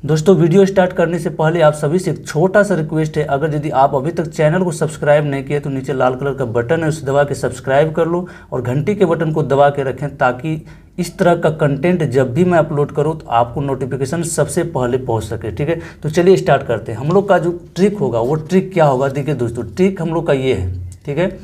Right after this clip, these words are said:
इसको हम लोग याद रखेंगे और तीन अंक का गुणा को एक झटके में कर लेंगे। इसको याद रखने का जो trick होगा हम लोग का, उसका निचोड़, इस पूरा step का निचोड़ जो है वो क्या है?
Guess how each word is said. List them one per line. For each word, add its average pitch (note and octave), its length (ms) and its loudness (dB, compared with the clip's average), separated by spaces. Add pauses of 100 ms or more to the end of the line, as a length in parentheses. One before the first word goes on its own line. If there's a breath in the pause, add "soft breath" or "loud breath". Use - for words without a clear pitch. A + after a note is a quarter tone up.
(600 loud breath)
इसको E3 280 2
हम G3 120 6
लोग G3+ 140 6
याद D#3+ 240 4
रखेंगे F#3+ 420 -2 (240 loud breath)
और D#3 240 -2
तीन F#3+ 160 2
अंक E3+ 140 0
का E3+ 80 2
गुणा D3 220 -2
को F3+ 160 -2 (100)
एक E3+ 180 0
झटके C3 300 -2
में B2 140 0
कर G#2 140 -2
लेंगे। F#2 280 -6 (260 loud breath)
इसको F#3+ 260 4
याद F3 300 4
रखने F#3 240 0
का F3+ 140 0
जो E3 120 -2
trick E3 300 -2
होगा D3+ 220 2
हम C#3 160 0
लोग C3+ 160 -2
का, D3 440 -2
उसका E3+ 260 2
निचोड़, D#3+ 400 0
इस E3 200 -6
पूरा F3+ 380 2
step F#3 400 0
का E3+ 80 2
निचोड़ E3+ 380 2
जो D3+ 120 0
है C#3+ 120 2
वो D3+ 200 2
क्या D#3+ 180 2
है? D#3 160 2